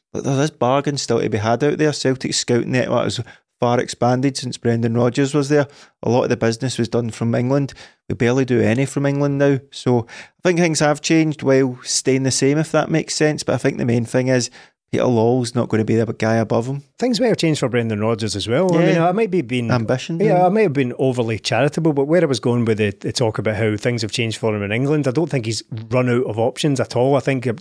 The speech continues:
Speaker 2: a guy like Brendan Rodgers will always be quite highly valued. But I'm, I'm sort of thinking across England,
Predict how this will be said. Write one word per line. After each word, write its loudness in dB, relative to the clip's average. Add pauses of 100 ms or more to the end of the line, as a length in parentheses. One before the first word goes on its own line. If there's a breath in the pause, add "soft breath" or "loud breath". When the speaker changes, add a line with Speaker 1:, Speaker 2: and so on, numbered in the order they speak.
Speaker 2:
a -2
guy 0
like -2
Brendan -2
Rodgers -2
will -4
always 0
be -8
quite -4
highly 0
valued. 2 (320 loud breath)
But -4
I'm, -2 (140)
I'm -4 (200)
sort 0
of -4
thinking 0
across 0
England, 2